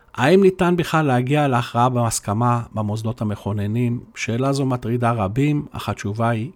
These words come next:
כן, בהחלט. שיטה זו מוכרת בשם דמוקרטיית קונצנזוס. היא כוללת פרקטיקות מגוונות המאלצות את השחקנים הפוליטיים לקבל החלטות בהסכמה או ברף גבוה של הסכמה.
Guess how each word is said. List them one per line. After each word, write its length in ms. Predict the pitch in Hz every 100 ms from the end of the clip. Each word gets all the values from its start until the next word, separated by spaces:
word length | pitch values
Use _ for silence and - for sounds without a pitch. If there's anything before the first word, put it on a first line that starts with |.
| -
כן, 260 | 107 98 - - -
בהחלט. 600 | 107 98 107 98 - - _ _
שיטה 400 | - 117 - 131
זו 400 | 107 113 127 139 113 98
מוכרת 420 | 113 151 143 147
בשם 360 | 143 - 165
דמוקרטיית 720 | 151 139 127 147 151 - 147
קונצנזוס. 840 | - 131 123 143 135 117 95 - - _ - - -
היא 100 | 113
כוללת 420 | - 131 156 147
פרקטיקות 580 | - 139 - 127 123 123
מגוונות 680 | 107 107 98 107 135 139 107
המאלצות 500 | 110 107 - 143 123
את 100 | 113
השחקנים 580 | - 95 - 104 131
הפוליטיים 640 | 117 - 101 131 - 190 -
לקבל 420 | 98 104 127 131
החלטות 440 | - 101 - 123
בהסכמה 540 | 107 - - 110 131 147 - _ _ _ _ _ -
או 260 | 123 131 123
ברף 560 | 127 123 104 123 135 113
גבוה 380 | 123 113 127
של 220 | 110 - 101
הסכמה. 420 | - - -